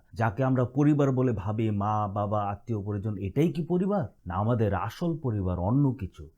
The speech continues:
আমরা বাইবেল থেকে দেখব, মথি বারো অধ্যায় ছেচল্লিশ থেকে পঞ্চাশ অবধি।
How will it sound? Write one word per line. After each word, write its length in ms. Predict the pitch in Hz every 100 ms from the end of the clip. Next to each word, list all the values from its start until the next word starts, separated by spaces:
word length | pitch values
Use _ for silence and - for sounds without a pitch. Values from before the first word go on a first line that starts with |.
| _
আমরা 220 | 92 95
বাইবেল 400 | 87 127 156 170
থেকে 200 | 143 120
দেখব, 380 | 98 95 101 117 - -
মথি 500 | 131 - - 95 92 - _
বারো 460 | 90 95 135 170 170
অধ্যায় 560 | 135 92 87 90 87 87 _ -
ছেচল্লিশ 600 | 165 180 170 139 - -
থেকে 360 | 101 101 98 92
পঞ্চাশ 460 | 113 117 - 98 87
অবধি। 300 | 73 -